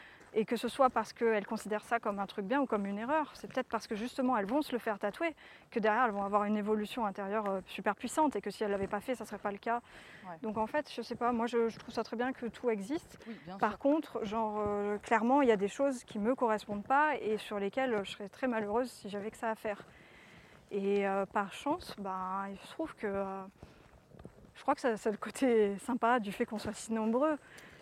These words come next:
Speaker 1: C'est qu'à un moment donné, tu trouves, euh, forcément des échos, que tu sois un peu marginal, très marginal,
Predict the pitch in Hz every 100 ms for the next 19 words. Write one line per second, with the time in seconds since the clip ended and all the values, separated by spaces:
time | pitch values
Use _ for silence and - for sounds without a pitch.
0 | - - 226 214 220 226 214 220 247 269
1 | 240 - 208 - 214 202 202 196 - 196
2 | - 226 240 208 202 214 254 247 214 -
3 | 196 220 214 - - - 226 247 247 220
4 | 214 220 226 - 240 233 214 214 208 208
5 | 214